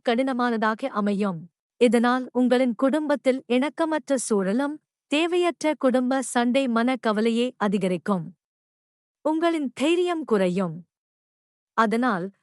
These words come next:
வேலையை சரியாக திட்டமிட்டு உற்சாகத்துடன் செய்து முடிக்க முயற்சிக்கவும். நிர்வாகம், இராணுவம், காவல்துறை, விளையாட்டுத்துறை,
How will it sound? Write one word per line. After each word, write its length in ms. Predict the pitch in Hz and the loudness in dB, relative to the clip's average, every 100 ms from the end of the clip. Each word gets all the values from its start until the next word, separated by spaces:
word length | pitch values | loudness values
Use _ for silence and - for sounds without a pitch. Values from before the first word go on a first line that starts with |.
| - | -6
வேலையை 540 | 196 269 349 370 359 | 0 2 2 0 0
சரியாக 600 | 370 269 247 269 277 269 320 | -2 0 0 0 -2 -2 -2
திட்டமிட்டு 680 | 214 208 262 247 240 - 269 320 | 0 0 0 0 -2 -2 -6 -6
உற்சாகத்துடன் 840 | - 247 - 311 311 320 262 254 240 | -2 -2 0 -2 0 -4 -2 -2 -2
செய்து 340 | - 240 254 247 | 0 0 0 -2
முடிக்க 440 | 214 220 - 254 | 0 -2 -2 -4
முயற்சிக்கவும். 840 | 220 214 226 - 202 202 180 190 160 - _ _ _ _ _ _ _ _ - | -2 0 0 -2 -6 -4 -4 -4 -8 -18 _ _ _ _ _ _ _ _ 0
நிர்வாகம், 640 | 262 269 254 233 208 269 381 _ _ | 0 2 0 0 -2 -4 -6 _ _
இராணுவம், 600 | 214 247 302 320 247 277 370 _ _ - | 0 0 2 -2 -2 -2 -4 _ _ -2
காவல்துறை, 640 | 269 302 330 254 226 208 233 _ _ - | 0 0 -2 0 0 2 -2 _ _ -2
விளையாட்டுத்துறை, 840 | 262 339 359 339 - 220 220 202 | 0 0 -2 -2 -4 -2 0 0